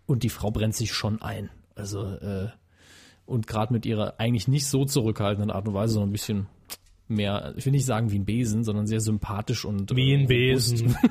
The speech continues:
Speaker 1: <laughs> Was haben Sie jetzt gesagt? Das, das bleibt hängen. Das, äh, hat sich wirklich eingebrannt und ist halt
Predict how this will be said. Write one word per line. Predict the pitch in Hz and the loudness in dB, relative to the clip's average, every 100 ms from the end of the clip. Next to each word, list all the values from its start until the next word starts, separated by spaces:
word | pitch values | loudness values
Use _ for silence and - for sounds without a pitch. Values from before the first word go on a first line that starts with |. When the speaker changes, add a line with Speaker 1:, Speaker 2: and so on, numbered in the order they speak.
| 381 | 2
Speaker 1:
<laughs> | - | -2
Was | - - | -10 -2
haben | 127 | 0
Sie | 131 | 2
jetzt | 139 - | 0 0
gesagt? | 131 131 156 - 147 - 151 143 107 - - - | 0 0 -2 -4 -6 -6 -8 -8 -12 -14 -12 -6
Das, | 147 - - | -4 -2 -4
das | 143 | -4
bleibt | - 170 | -4 -2
hängen. | 202 208 120 123 | 0 0 0 0
Das, | 120 - - | -2 -6 -6
äh, | 135 127 123 | -4 -2 -2
hat | 139 | -4
sich | 139 139 | -2 -2
wirklich | 151 151 - | -2 -2 -2
eingebrannt | 120 143 139 131 139 | 0 0 0 0 0
und | 117 113 - - - - - _ _ _ - | -2 -4 -12 -20 -20 -20 -20 _ _ _ -8
ist | 135 156 | -2 0
halt | 139 135 - | 0 -2 -8